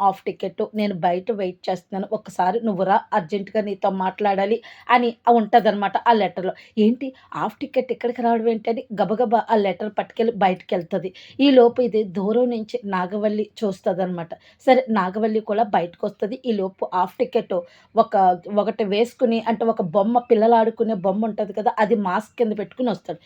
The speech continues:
అప్పుడు వచ్చి, "హాఫ్ టికెట్, హాఫ్ టికెట్," అంటే, "ఏంటమ్మా ఇలా వచ్చావు, ఎందుకు నన్ను రమ్మని ఫోన్ చేసావు?" అంటాడు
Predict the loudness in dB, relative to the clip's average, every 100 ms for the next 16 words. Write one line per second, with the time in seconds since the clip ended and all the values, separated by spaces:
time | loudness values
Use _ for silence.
0 | _ _ -4 0 0 0 -4 -4 -4 -4
1 | -4 -8 -6 -2 -2 -2 -6 -6 -6 -8
2 | -6 -2 -2 -2 -4 -4 -2 0 2 0
3 | -2 -8 -8 -16 _ -2 0 -2 -2 -2
4 | 0 -2 -2 -2 -2 -2 -2 0 -2 -2
5 | -2 0 2 0